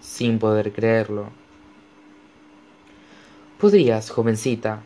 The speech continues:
informarles a los jueces las demandas que hemos discutido?", le pidió el rey Champion. Bristol movió su varita y un pergamino largo y dorado apareció en su mano. En el documento se encontraban las demandas que le había dado al rey por escrito.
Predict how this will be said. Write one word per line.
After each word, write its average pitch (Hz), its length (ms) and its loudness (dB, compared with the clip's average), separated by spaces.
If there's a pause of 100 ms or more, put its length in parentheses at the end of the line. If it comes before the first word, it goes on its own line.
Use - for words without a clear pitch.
(260)
informarles 202 600 2
a - 40 0
los 196 100 0
jueces 117 340 0
las 113 120 -4
demandas 110 520 0
que 113 140 -2
hemos 107 200 -4
discutido?", 113 540 -6 (1000)
le 123 140 2
pidió 113 380 2
el 107 80 2
rey 107 160 0
Champion. 107 600 -6 (1500)
Bristol 233 300 4
movió 139 220 4
su 117 140 -2
varita 113 580 -2
y 143 60 -6
un 170 80 -2
pergamino 190 460 2
largo 117 320 2
y 110 40 2
dorado 107 600 0
apareció 110 520 -2
en 107 120 -4
su 113 120 -10
mano. 110 280 -2 (1500)
En 190 140 0
el 196 100 4
documento 190 560 0
se 120 140 -6
encontraban 117 560 0
las 110 120 -4
demandas 123 500 -2
que 165 140 -2
le 165 60 0
había 180 380 2
dado 113 340 0
al 107 100 2
rey 104 200 2
por 104 160 -2
escrito. 107 480 -6